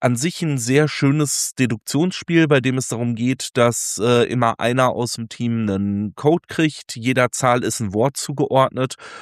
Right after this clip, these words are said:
und, ähm, ma-, die an-, ma-, ähm, derjenige, der den Code kennt, muss halt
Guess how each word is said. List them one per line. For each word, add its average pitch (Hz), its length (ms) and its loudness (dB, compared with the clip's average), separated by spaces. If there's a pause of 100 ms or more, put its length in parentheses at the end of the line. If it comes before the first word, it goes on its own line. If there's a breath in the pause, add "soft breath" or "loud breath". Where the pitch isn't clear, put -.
(120)
und, 117 540 0
ähm, 117 600 2
ma-, 117 240 -2
die 113 240 -4
an-, 110 160 0
ma-, 113 320 0
ähm, 113 560 0
derjenige, 113 460 2
der 110 120 2
den 107 140 0
Code 104 240 0
kennt, 127 280 0
muss 120 220 -2
halt 113 220 4